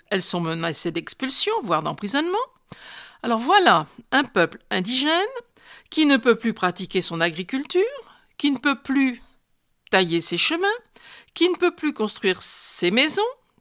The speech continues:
qui ne peut pas chasser, qui ne peut pas élever ses poules et ses bestiaux dans un enclos d'élevage, qui ne peut pas couper un arbre pour y creuser une pirogue.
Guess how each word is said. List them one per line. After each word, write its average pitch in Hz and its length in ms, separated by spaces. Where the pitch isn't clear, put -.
qui - 120
ne 196 60
peut 160 120
pas - 160
chasser, 240 500
qui 208 100
ne 185 40
peut 208 120
pas 196 320
élever 214 560
ses 196 240
poules 226 300
et 180 80
ses - 720
bestiaux 190 640
dans 180 240
un 175 120
enclos 170 260
d'élevage, 330 540
qui 320 120
ne 294 60
peut 294 140
pas 240 120
couper 226 280
un 202 180
arbre 202 200
pour 175 120
y 185 60
creuser 185 320
une 175 160
pirogue. 262 260